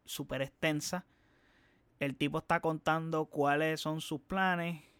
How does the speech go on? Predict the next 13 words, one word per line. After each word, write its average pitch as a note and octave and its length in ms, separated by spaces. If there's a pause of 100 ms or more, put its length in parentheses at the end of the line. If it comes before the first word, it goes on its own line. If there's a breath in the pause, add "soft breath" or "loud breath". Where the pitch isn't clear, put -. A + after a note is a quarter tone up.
(580 loud breath)
es-, - 360
etcétera. E3 800
"Yo C#3 220
soy D3+ 160
malo D3 360
por D3 180
esto D#3+ 460
y C3 760
yo C#3+ 200
pienso D3+ 380
hacer D#3 260
esto D#3+ 440
y B2+ 260